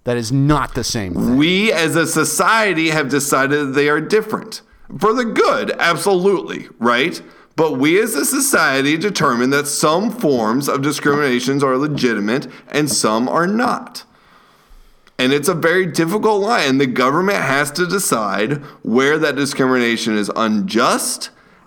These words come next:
Speaker 2: and where it is simply a necessary rule. And it's a tough job. And that's the current debate that we're having.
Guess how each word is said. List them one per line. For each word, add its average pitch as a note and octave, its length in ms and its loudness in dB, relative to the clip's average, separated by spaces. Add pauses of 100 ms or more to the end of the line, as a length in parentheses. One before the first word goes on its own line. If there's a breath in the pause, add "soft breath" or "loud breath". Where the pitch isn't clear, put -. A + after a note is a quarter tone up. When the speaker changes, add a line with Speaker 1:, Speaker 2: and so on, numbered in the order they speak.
Speaker 2:
and B2+ 260 2
where B2+ 320 4
it C#3 60 0
is C3+ 220 0
simply B2+ 540 2
a A#2+ 160 0
necessary A2+ 720 0
rule. G2+ 500 -4 (1600 soft breath)
And A#2 160 2
it's A#2+ 180 0
a E3 80 0
tough C#3 440 0
job. - 560 -2
And A#2 160 0
that's C#3 220 0
the D#3+ 100 0
current C#3 480 -2
debate A#2+ 600 -2
that A2+ 180 0
we're C#3+ 160 2
having. D3 600 -4